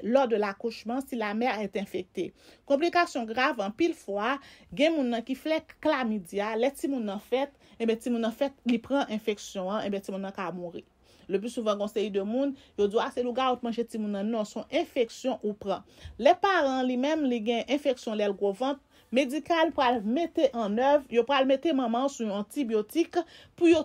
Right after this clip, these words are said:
tuye enfeksyon an, pou yo sterilize antre bouboun li. Pou lè timoun nan pral soti paske se nan antre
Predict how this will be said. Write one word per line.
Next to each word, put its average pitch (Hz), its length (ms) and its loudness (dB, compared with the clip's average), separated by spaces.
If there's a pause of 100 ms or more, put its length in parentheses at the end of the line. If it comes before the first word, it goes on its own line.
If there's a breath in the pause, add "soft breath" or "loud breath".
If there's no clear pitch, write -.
tuye 349 440 6
enfeksyon 240 680 0
an, 269 100 -2
pou 277 140 -2
yo 269 120 2
sterilize 294 920 0 (400 loud breath)
antre 262 480 6
bouboun 208 560 0
li. 320 140 2 (300 loud breath)
Pou 392 120 6
lè 302 160 8
timoun 277 300 0
nan 226 100 0
pral 220 180 0
soti 254 380 -2
paske 226 320 -4
se 220 140 -2
nan 214 180 -4
antre 269 480 0